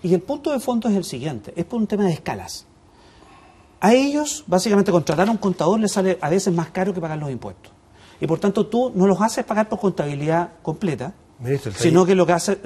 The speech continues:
Speaker 1: y por tanto no pagan por, por, por, por, digamos,
Speaker 2: Mm.
Speaker 1: por renta efectiva, sino que por renta presunta. Pero
Speaker 2: Pero el
Speaker 1: deja-
Speaker 2: del taller de bicicleta le pasa lo mismo, po.
Speaker 1: Es que justamente, es que vamos en esa dirección, si lo que acá hemos acordado va justamente en la dirección que a ti te preocupa.
Speaker 2: A ver.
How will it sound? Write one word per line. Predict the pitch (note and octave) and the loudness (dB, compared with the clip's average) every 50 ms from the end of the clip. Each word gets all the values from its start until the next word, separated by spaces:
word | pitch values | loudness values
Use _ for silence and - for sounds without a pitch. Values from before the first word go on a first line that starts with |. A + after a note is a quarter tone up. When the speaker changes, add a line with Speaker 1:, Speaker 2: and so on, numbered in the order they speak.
| E3 - | -8 -4
Speaker 1:
y | - E3 D3+ | -4 -4 -4
por | - - C#3+ | -4 -4 0
tanto | - F3 F3 - E3+ | 2 2 2 2 0
no | C3 C3 | -2 0
pagan | A#2+ D#3+ F#3+ A#3 A3+ | 0 0 2 0 -2
por, | A3 - E3+ D#3+ | -2 -2 -4 -4
por, | - - - D#3 D3 - | -6 -4 -4 -4 -2 -2
por, | D#3 C#3 - | -6 -8 -6
por, | - - C#3+ C3 - - D#3 | -6 -6 -8 -8 -8 -12 -10
digamos, | C#3 C3+ C3+ C#3+ D3 E3 C#3+ | -8 -6 -4 -2 -2 -2 -2
Speaker 2:
Mm. | C3+ | -2
Speaker 1:
por | C3 C3 - C#3 | -4 -8 -6 -6
renta | D3 D3 - - C#3+ B2+ C3+ - | -6 -6 -4 -6 -6 -6 -8 -6
efectiva, | - E3+ - G3+ G3 - G#3+ F#3 E3+ G3 G3+ - - - | -6 -2 0 0 0 2 2 2 2 2 -2 -6 -12 -10
sino | - - G3 E3+ G#3+ | -2 0 2 2 2
que | G3+ - A3 | 2 0 0
por | F#3+ G#3 | 0 0
renta | F3+ G#3+ G#3+ G3+ A3 | 0 0 0 0 0
presunta. | G3+ G3+ F#3+ - E3 B2+ - | 0 0 0 0 -2 -2 -2
Pero | A#2 C3+ C#3+ | -6 -4 -2
Speaker 2:
Pero | C#3+ C#3 | 0 2
el | D3 | 4
Speaker 1:
deja- | - C#3 | 4 4
Speaker 2:
del | D3 B2 | 4 4
taller | - D3+ D3+ E3+ E3 | 4 2 4 4 4
de | D3 D3+ | 4 2
bicicleta | C#3 B2 G#2 B2 C3 C3+ A#2 B2+ B2 | 0 -2 -2 -4 -4 -4 -4 -4 -6
le | B2 C3 | -6 -6
pasa | A#2+ B2 - C3+ | -6 -6 -6 -4
lo | D#3 A3 | -2 0
mismo, | D4 D#4 B3 F3+ B2+ | 2 2 2 0 -2
po. | G#2+ G2+ G2+ | -4 -2 -2
Speaker 1:
Es | F3+ - | 0 2
que | - G3+ | 2 2
justamente, | F3+ B3+ C4 C4 - B3 B3+ B3+ B3+ - A#3 - - | 2 2 -2 0 0 2 2 2 0 -2 -8 -8 -6
es | - F#3 | -8 -8
que | - - F#3 - E3+ | -4 -6 -6 -6 -2
vamos | D#3 G#3 A3+ B3 A#3+ A3+ | 0 0 2 2 4 4
en | A#3 A3+ | 4 4
esa | A#3 - A3+ | 2 2 0
dirección, | F#3+ F#3 F#3+ F#3 - B3+ A#3 F3+ | -4 -4 -4 -4 -2 -2 -2 -2
si | - - - C3+ | -4 -6 -10 -8
lo | C3 C#3 C3+ | -6 -6 -6
que | C3 C#3 - - | -6 -6 -6 -6
acá | - C3 - F#3+ G#3 | -6 -6 -4 -4 -2
hemos | A3 G#3+ G3 F#3 | -2 -2 -2 -4
acordado | E3 D3+ E3 E3 E3 G3+ G#3 G3 | -4 -6 -6 -4 -2 -2 -2 -2
va | F#3 | -4
justamente | E3+ - - A#3 E4+ F4 - D4 D4+ D4+ - C#4+ | -6 -4 -2 -2 -2 -2 -2 -6 -6 -4 -6 -6
en | |
la | C4 | -4
dirección | C4 A3+ - C4+ A#3 | -4 -4 -4 -4 -4
que | - | -4
a | G#3 | -2
ti | A3+ | 0
te | G#3 G#3 | 0 -2
preocupa. | F3 E3 B2+ A#2+ B2+ | -2 -4 -6 -6 -6
Speaker 2:
A | C3 | -6
ver. | B2 A2+ | -8 -10